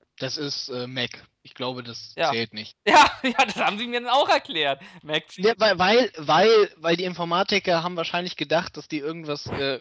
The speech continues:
Speaker 1: machen müssen. Sie müssen was, um in den Mac zu verstehen, müssen sie sich in das Mindset von jemandem reinversetzen,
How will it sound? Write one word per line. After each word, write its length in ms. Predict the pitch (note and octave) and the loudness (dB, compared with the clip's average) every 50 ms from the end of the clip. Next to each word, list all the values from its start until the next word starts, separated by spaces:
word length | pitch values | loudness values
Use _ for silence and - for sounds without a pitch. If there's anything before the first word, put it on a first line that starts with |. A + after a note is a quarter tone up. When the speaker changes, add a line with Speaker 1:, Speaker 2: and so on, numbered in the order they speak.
| A#2+ A#2 | -8 -8
Speaker 1:
machen 300 | - D#3+ E3+ - F3+ D#3 | -8 -6 -6 -6 -8 -8
müssen. 300 | C#3+ C#3+ D3 - F#3 F3+ - - | -10 -10 -10 -12 -14 -14 -14 -16
Sie 160 | - - D#3 | -10 -8 -6
müssen 380 | E3 F3+ G3+ A3 A3 G#3 F3 E3 | -4 -4 -4 -4 -6 -8 -6 -4
was, 160 | E3 E3 D3+ | -4 -4 -6
um 440 | - D3 D3+ D3 C#3+ D3+ E3 F3 E3+ - _ _ - | -8 -16 -20 -20 -16 -12 -10 -10 -10 -12 _ _ -10
in 140 | - E3+ E3+ | -8 -6 -4
den 260 | E3 D#3 D#3 D#3 D#3+ | -4 -4 -4 -4 -2
Mac 300 | E3+ G3+ B3 - - - - - | 0 0 0 -2 -6 -16 -16 -14
zu 120 | - - | -14 -10
verstehen, 520 | E3 E3 D#3 - - - G#3 A3 A3+ F#3+ E3+ | -6 -6 -6 -6 -6 -6 -4 -4 -4 -4 -6
müssen 180 | F3 F3 F#3 | -8 -10 -10
sie 80 | F3+ E3 | -10 -8
sich 180 | E3+ F3+ - - | -8 -6 -6 -6
in 100 | E3 D#3+ | -4 -4
das 160 | D3 C3+ D3+ | -4 -4 -4
Mindset 500 | D3 C#3 C#3+ F#3+ G3+ - - F#3 F3 - | -4 -2 -2 -2 -4 -4 -6 -6 -6 -8
von 120 | - E3+ | -10 -10
jemandem 300 | F3 E3+ D#3+ D3+ D3+ C#3 | -8 -6 -6 -6 -4 -2
reinversetzen, 720 | C#3+ D3+ F3+ F#3+ - - D#3 D3 D3+ D3+ - - - F#3+ | -2 -2 -2 -4 -6 -8 -6 -4 -4 -6 -6 -8 -12 -14